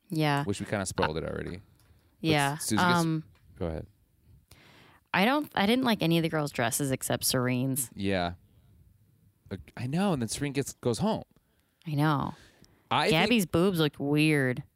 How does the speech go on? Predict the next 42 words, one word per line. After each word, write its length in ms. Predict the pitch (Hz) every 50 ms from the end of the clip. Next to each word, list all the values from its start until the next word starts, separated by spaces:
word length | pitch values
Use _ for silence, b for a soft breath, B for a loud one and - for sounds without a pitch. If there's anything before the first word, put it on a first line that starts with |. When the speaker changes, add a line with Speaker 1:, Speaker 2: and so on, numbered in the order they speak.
| _ _ -
Speaker 2:
Yeah. 520 | 101 98 98 101 98 98 95 95 95 95 92 90 _ _ _ _ _ _ _ _ -
Speaker 1:
The, 120 | 180 175 -
well, 140 | - 196 196
the 200 | 190 190 190 185
dress 240 | - 185 185 190 -
just, 160 | - 196 -
like, 140 | 214 185 -
didn't 240 | - 175 170 -
fit 140 | - - 185
her 100 | 165 147 -
chest. 240 | - - 165 156 -
I 80 | - 170
know 140 | 185 190 196
that's, 160 | 185 - -
like, 160 | 170 156 - B B B B B B
supposed 340 | B - 180 165 160 156 151
to 60 | -
be 100 | 151 160
tight 300 | - - - 143 151 -
so 60 | - -
that 60 | 151 -
your 80 | - 143
boobs 260 | - 143 147 - -
come 140 | - - 156
out 100 | 147 143
the 80 | - -
top 260 | - - 127 135 -
of 40 | 160
the 60 | 170
dress, 300 | 165 185 185 190 196 -
but 120 | - - 170
I 60 | 165
was 100 | 170 165
like, 180 | 160 139 - - B B B B B B B B B B _
"Oh, 120 | - 175 170
it 80 | 151 -
looks 180 | 170 165 -
like 100 | - 185
she 140 | - - -
can't 300 | - - 196 180 - -
breathe." 560 | - 143 147 160 160 151 139 139 143 147 - -
Speaker 2:
Yeah. 460 | 82 82 80 78 76 76 73 76 73